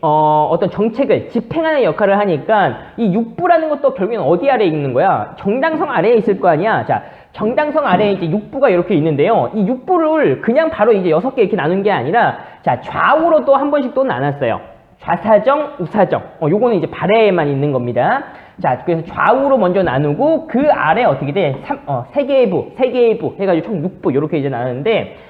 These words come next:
자, 발해 이제 이 육 부의 명칭을 한번 봐보세요. 충인의 지예신. 음, 충인의 지예신. 결국엔 어떻게 돼? 이게,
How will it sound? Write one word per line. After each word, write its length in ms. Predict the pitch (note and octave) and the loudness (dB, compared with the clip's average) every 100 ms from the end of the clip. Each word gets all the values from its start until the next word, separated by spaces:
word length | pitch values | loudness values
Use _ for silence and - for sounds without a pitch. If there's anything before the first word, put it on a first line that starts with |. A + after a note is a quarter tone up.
| - - | -20 -4
자, 220 | E3+ B2+ - - - | 0 0 -4 -16 -10
발해 640 | - F3+ B3+ D4+ D#4+ D4+ | -2 2 2 4 4 2
이제 180 | G#3 F#3+ | 0 -2
이 240 | F3+ G3+ F3 | -2 -2 -2
육 220 | G#3 - | -4 -4
부의 200 | D#4+ B3 | -2 0
명칭을 500 | C#3 G#3 B3 D4+ C4 | 0 -2 -2 -2 0
한번 220 | A3+ E3 | 0 0
봐보세요. 300 | C3 B2+ G#2 - | 0 -2 -2 -6
충인의 1400 | - D#4+ D#4+ - F#3+ G3 G3 G3 A#3 C#4+ D#4 - - - | -4 -2 -2 -4 0 2 0 0 0 2 -2 -6 -20 -16
지예신. 920 | - G#3 G#3+ D#3 E3 D3+ D#3 D3+ G2 - _ _ | -2 -2 0 0 2 0 -2 -4 -6 -16 _ _
음, 220 | C#3+ C#3 - _ _ _ _ | -12 -12 -14 _ _ _ _
충인의 920 | - G#3 G3 G3+ D3+ C#3+ G3 A#3+ B3 | -4 -2 -2 -2 -4 -2 -4 -2 -4
지예신. 640 | - D3 B2+ B2 A#2+ D#3 C4+ - - | -4 -2 0 -2 -4 -4 -4 -10 -10
결국엔 320 | - A#3 C#4 B3 | -4 -2 0 -2
어떻게 220 | - F3 | -2 -2
돼? 140 | G3 | 0
이게, 560 | D3 E3+ F3 G2 - | 0 0 0 0 -6